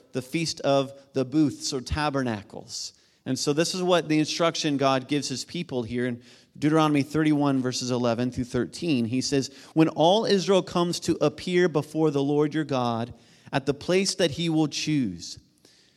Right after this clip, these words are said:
you shall read this law before all Israel in their hearing. Assemble the people,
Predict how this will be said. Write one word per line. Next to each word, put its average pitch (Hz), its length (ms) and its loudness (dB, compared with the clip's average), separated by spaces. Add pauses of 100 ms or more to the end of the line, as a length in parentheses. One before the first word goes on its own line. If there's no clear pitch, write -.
(140)
you 165 120 -2
shall 156 260 2
read 190 380 -2
this 196 240 4
law 151 300 2
before 139 340 -2
all 160 420 4
Israel 156 380 2
in 143 240 0
their 139 160 0
hearing. 110 580 -4 (340)
Assemble 143 480 2
the 127 140 0
people, 196 800 -4